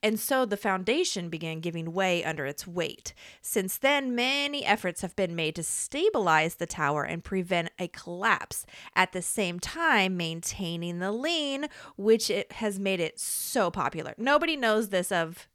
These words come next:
the Tower of Pisa. It is always known as the Leaning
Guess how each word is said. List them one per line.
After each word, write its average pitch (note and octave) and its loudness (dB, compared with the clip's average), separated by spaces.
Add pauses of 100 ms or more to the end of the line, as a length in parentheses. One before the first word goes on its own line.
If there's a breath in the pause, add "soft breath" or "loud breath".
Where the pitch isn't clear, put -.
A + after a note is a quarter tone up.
the F#3+ 4
Tower E3+ 2
of D#3 -6
Pisa. - -8 (360 loud breath)
It G#3+ 0
is A3 0 (100)
always F#3 -2
known C3+ -8 (320 loud breath)
as E3+ -4
the E3 -6
Leaning F3+ -4